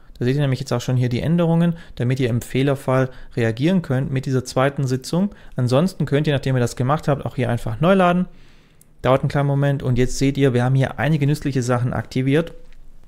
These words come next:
Zum einen nämlich diese Statuszeile, also die Prompt-Statusline-Variable. Da habe ich mir jetzt mal mit so ein paar Smileys, damit's, also Emojis, damit's besser aussieht,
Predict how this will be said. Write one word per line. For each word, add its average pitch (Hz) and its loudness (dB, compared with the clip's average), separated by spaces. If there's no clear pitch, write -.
Zum 127 0
einen 147 8
nämlich 151 6
diese 123 0
Statuszeile, 165 2
also 123 0
die 117 -4
Prompt-Statusline-Variable. 147 2
Da 120 -2
habe 135 4
ich 135 2
mir 135 2
jetzt 135 2
mal 120 0
mit 123 -2
so 139 0
ein 127 2
paar 117 2
Smileys, 170 2
damit's, 135 0
also - -4
Emojis, 156 4
damit's 120 -2
besser 120 0
aussieht, 143 0